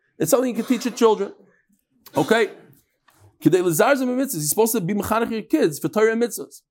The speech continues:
Taina me'achi. Ma'isa hoya v'kadmu banis labanim.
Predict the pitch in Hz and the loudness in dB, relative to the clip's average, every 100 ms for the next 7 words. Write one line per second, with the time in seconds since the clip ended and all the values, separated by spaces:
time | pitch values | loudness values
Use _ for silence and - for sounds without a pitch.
0 | _ _ _ - 220 220 185 131 113 160 | _ _ _ 0 2 2 2 0 0 -8
1 | _ - 131 262 - 196 233 175 226 220 | _ -6 0 0 2 2 2 0 -2 -2
2 | 139 185 226 196 151 131 104 | -2 -2 -2 -4 -4 -4 -6